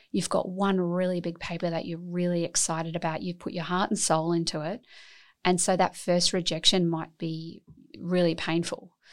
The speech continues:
And I think you just have to recognise it's never personal. Sometimes, you know, there is an element of luck. You can be unlucky and get a referee that happens to disagree with that, you know, particular approach. There are many, many, many journals out there.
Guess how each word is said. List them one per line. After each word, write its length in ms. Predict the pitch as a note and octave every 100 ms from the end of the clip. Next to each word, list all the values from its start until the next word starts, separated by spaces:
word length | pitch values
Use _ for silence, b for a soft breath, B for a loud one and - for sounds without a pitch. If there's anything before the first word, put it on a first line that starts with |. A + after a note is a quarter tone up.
| B B _
And 120 | F3
I 60 | F3
think 160 | F#3+ F3+
you 80 |
just 180 | G3 F#3
have 260 | - F#3+ -
to 320 | E3+ E3+ E3
recognise 800 | - G#3 C4+ G#3 E3 E3 E3+ - -
it's 200 | - -
never 300 | F#3+ F#3 F#3+
personal. 760 | F#3 - E3+ - E3+ E3 E3 E3+ _ _ _ _ _ _ _
Sometimes, 720 | - - G#3+ G3+ G3 F3 F3
you 80 | G3
know, 80 | F3
there 200 | F3 E3+
is 180 | F#3 F3
an 80 | F3+
element 380 | E3 F3 F3 F3
of 120 | G#3
luck. 340 | G3+ G#3 - - _ _ _ -
You 140 | F3+
can 140 | F3+
be 100 | E3+
unlucky 420 | E3+ F3 G3 G#3+ G3
and 140 | F3
get 120 | F3
a 40 | E3+
referee 400 | E3+ - F3 F3
that 160 | -
happens 500 | - E3+ F3+ F3 -
to 380 | - F3 E3+ F3 -
disagree 480 | F3 - F3 F3 F3
with 200 | F3 E3
that, 160 | - _ b b b _
you 80 | F3
know, 80 | E3+
particular 540 | E3+ - - F3+ E3+
approach. 680 | F3 - G#3+ G#3 - - - B B B
There 140 | F#3 F3
are 80 | F3
many, 400 | F3 F3 F3 E3+
many, 280 | E3 E3
many 280 | D#3+ D#3 D#3+
journals 420 | D#3 D#3+ E3 E3
out 240 | E3 D#3 -
there. 360 | D#3+ D#3+ D#3+